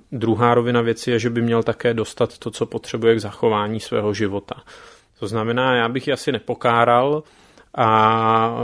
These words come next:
honem rychle bych se domluvil se staršostvem, jestli můžeme z té sbírky přispět něco na její existenci a pomoct jí nějak v tom životě,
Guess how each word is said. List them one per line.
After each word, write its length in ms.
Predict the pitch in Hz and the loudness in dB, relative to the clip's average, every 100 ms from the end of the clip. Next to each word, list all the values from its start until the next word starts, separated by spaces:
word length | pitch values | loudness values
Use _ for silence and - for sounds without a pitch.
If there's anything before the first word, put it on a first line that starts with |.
| 117 - | -8 -8
honem 420 | - 107 117 117 | -8 -2 0 2
rychle 320 | 117 - 123 | 2 2 2
bych 180 | 117 117 | 2 0
se 140 | - 117 | -2 0
domluvil 380 | 110 110 117 | 0 0 0
se 160 | 117 117 | -2 -4
staršostvem, 680 | - 117 - - - 117 107 | 0 0 0 -4 -4 -4 -2
jestli 360 | - - 110 | -4 -4 -2
můžeme 600 | 110 104 104 110 110 107 107 _ _ - _ | -2 -2 2 2 2 0 -4 _ _ -20 _
z 100 | - | -2
té 160 | 113 | 0
sbírky 420 | 101 110 104 - 117 | 2 0 -4 -2 -6
přispět 640 | - - - 113 107 - | -4 -6 0 0 0 -2
něco 260 | 107 - | -6 -4
na 140 | 110 104 | -4 -4
její 260 | 107 107 | -4 -2
existenci 600 | 107 101 101 - 113 - | 0 0 -6 -4 -6 -4
a 40 | 113 | -4
pomoct 520 | - 110 107 - - | 0 2 2 -2 -10
jí 80 | 107 | -6
nějak 220 | 101 101 | -6 -6
v 60 | - | -6
tom 160 | 113 | -4
životě, 380 | 104 107 - 110 | -2 -4 -4 -8